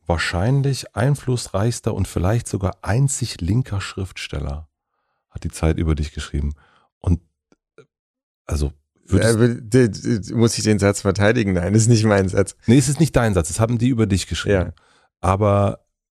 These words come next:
Speaker 1: ich hab mich gefragt, bist du, würdest du dich als links bezeichnen? Und wenn ja, was ist links für dich?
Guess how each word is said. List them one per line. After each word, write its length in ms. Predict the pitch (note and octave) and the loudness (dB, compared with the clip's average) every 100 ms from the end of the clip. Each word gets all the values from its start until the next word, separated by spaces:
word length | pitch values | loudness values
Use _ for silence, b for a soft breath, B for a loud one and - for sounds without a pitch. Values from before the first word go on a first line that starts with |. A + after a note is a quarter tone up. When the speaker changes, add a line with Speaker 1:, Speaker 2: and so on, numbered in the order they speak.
| _ _ | _ _
Speaker 1:
ich 140 | - G#2+ | -6 -4
hab 60 | |
mich 100 | G2+ | -2
gefragt, 200 | F2+ E2 | 0 -2
bist 240 | D#2 - - | -2 -6 -4
du, 120 | A2 | 0
würdest 240 | G2 G2+ | 0 0
du 60 | G#2 | -2
dich 180 | F2+ - | -4 -4
als 200 | - E2 | -6 0
links 340 | E2+ G2+ B2+ | 2 2 -2
bezeichnen? 600 | - F#2 F2+ G2+ A2 C3+ | -6 -8 -4 -4 -4 -4
Und 160 | A#2+ E2+ | -2 0
wenn 160 | E2 | 0
ja, 400 | D#2+ D#2+ G2+ B2 _ _ _ - | 2 2 0 -4 _ _ _ -2
was 180 | F2 | -2
ist 220 | - - G2+ | -2 -6 -2
links 320 | G#2+ E2 - | -2 -2 -6
für 140 | D#2+ | -8
dich? 240 | C#2+ D#2 | -6 -8